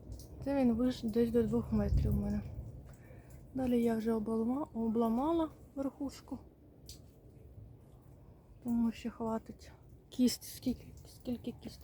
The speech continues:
Тут ми вже обірвали, вже їли. Раз, два, три, чотири,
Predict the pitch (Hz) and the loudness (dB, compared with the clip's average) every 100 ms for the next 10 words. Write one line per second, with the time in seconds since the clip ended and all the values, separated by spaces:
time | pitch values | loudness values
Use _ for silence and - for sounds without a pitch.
0 | - - - - - - - 240 220 220 | -20 -18 -18 -16 -14 -10 -2 -2 0 0
1 | 208 220 220 285 320 294 - - - 247 | 0 0 0 0 0 -2 -6 -20 -12 -8
2 | 240 262 254 254 240 - - - 240 277 | -2 0 0 0 -2 -6 -16 -6 -2 -2
3 | - - - - - - - - - - | -4 -14 -18 -20 -20 -20 -20 -20 -20 -20
4 | - - - - 233 226 240 254 - - | -20 -20 -20 -4 -2 2 2 0 -4 -20
5 | - - - - - - - - - - | -20 -20 -20 -20 -20 -20 -20 -20 -20 -20
6 | - - 226 240 240 - - - - - | -12 -4 0 0 -2 -12 -20 -20 -20 -20
7 | - - - - 269 285 269 | -20 -12 -12 -4 0 2 2